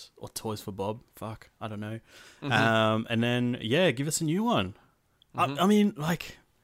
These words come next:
Speaker 1: I, I don't think it's too far-fetched to think that now that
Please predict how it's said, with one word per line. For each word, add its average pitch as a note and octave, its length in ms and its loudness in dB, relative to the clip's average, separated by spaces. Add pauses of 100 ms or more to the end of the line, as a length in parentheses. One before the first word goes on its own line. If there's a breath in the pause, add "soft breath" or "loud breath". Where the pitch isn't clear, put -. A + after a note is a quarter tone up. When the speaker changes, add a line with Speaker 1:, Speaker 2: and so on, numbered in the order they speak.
(1120 soft breath)
Speaker 1:
I, C3+ 160 0
I D3+ 120 6
don't E3+ 180 6
think D3 160 2
it's - 160 -2
too A2+ 160 0
far-fetched G#2 600 0
to G#2+ 60 -4
think G#2 280 -4
that G2 360 -2
now G#2+ 360 2
that G2+ 380 0